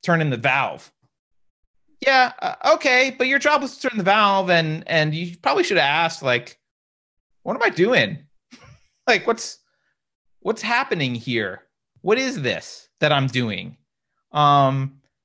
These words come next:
and obviously that's a much more simple answer to derive, but th-, than, than pushing social justice ideology, that's more complex. But, um, in the answer to, do I have any friends that lean left?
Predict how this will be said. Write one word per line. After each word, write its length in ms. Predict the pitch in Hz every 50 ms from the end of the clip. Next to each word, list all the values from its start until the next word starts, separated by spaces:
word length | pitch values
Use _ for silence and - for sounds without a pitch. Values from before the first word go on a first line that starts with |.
| _ -
and 260 | 185 185 180 180 190
obviously 340 | 156 196 202 220 214 - 175
that's 200 | 165 165 165 -
a 20 |
much 180 | 160 156 147 -
more 120 | 151 127
simple 340 | 123 - - 160 143 127 123
answer 300 | 113 117 127 139 - 113
to 120 | - -
derive, 640 | 104 107 101 101 101 101 92 90 95 95 95 123 143 - _ _ _ -
but 460 | 127 110 - 147 131 113 - - _ _ _ _ - -
th-, 120 | 165 -
than, 420 | 123 120 120 107 101 98 95 87 98
than 120 | 107 104
pushing 240 | - 135 - - 110
social 260 | - - 101 - -
justice 300 | - - - - 104 -
ideology, 540 | 107 98 98 98 101 110 113 110 98 - 107
that's 160 | 101 95 - -
more 80 | 95
complex. 420 | - - 101 - 104 98 - - - -
But, 140 | 98 - _ _ _ _ _ _ - - - - _
um, 180 | - 156 156 160
in 180 | 170 190 180 175
the 120 | 180 190
answer 200 | 208 226 220 214
to, 160 | 175 214 190
do 120 | 160 160 175
I 40 |
have 100 | 180 175
any 160 | 185 180 175 151
friends 440 | 143 - - 175 160 165 170 165
that 240 | 170 165 156 - 135
lean 520 | 131 131 143 151 160 170 170 170 156 143 127
left? 560 | 127 143 196 233 233 - - - - -